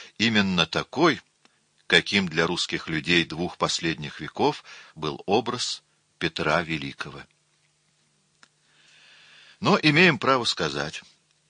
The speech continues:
что относительно всей массы русского народонаселения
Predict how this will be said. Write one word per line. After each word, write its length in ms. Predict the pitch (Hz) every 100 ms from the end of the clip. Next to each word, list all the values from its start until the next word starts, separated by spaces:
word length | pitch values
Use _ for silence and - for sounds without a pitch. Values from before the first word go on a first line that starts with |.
| _ _
что 260 | - - 95
относительно 640 | 95 98 - 151 123 101
всей 260 | - 127 123
массы 460 | 101 101 - -
русского 500 | 87 95 - - 85
народонаселения 1040 | 82 82 85 78 73 - 78 76 73 90